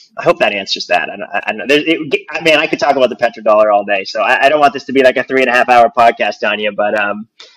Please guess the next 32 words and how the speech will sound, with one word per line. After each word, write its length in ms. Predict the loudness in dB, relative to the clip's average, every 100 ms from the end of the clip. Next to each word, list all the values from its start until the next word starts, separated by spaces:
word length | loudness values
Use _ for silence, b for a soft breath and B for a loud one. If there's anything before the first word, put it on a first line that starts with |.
| _
yeah, 180 | 4 4 6
no, 100 | 4
I 100 | 4
think 200 | 2 2
about 180 | 2
the 60 | 2
dollar 260 | 4 6 6
system 380 | 2 -8 -2
a 60 | 0
lot, 360 | 2 2 2 -2 -12
stable 420 | -6 -2 0 0
coins 380 | 0 0 0 -2
a 60 |
lot. 360 | 0 2 0 -2 -6 _ B B B B -2
Um, 640 | 0 2 2 0 -4 -6
it's 140 | -4 -4
just 160 | -4
a 60 | -4
really 340 | 2 4 4
interesting 380 | 2 -4 -4 -4
dynamic. 560 | -2 -4 -2 -4 -4 -4
I 60 | -2
mean, 140 | 0
it's 180 | 0 2
so, 320 | 2 2 -8 B B B B -4
some 180 | -2 0
people 360 | -2 0 4
are 80 | 4
so 260 | 4 2 4
adamant, 400 | 2 2 -2 -2
just 240 | -6 0
like, 220 | 2 2